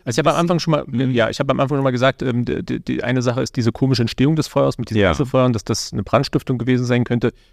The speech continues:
Speaker 1: Da ist die einfache Erklärung, es war irgendjemand, der möchte einfach ein Feuer legen und,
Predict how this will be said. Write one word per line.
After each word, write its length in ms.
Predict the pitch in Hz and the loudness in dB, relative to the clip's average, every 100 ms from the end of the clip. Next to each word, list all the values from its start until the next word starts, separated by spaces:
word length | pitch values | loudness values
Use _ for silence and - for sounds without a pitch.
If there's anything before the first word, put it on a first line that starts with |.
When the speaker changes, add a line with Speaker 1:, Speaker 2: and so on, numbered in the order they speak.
| - | -4
Speaker 1:
Da 80 | 101 | 0
ist 200 | - - | 0 -2
die 80 | - | -2
einfache 220 | 104 110 | 2 4
Erklärung, 360 | 104 101 110 107 | 2 2 2 2
es 100 | 92 | 2
war 140 | 95 | 2
irgendjemand, 460 | 117 110 110 107 101 _ _ | 4 2 2 0 -2 _ _
der 100 | 101 | -2
möchte 260 | 92 - 110 | -2 0 2
einfach 140 | 98 | 2
ein 40 | 98 | 0
Feuer 240 | 110 117 | 4 4
legen 380 | 101 95 110 117 | 4 2 2 0
und, 320 | 98 98 92 | 0 0 -2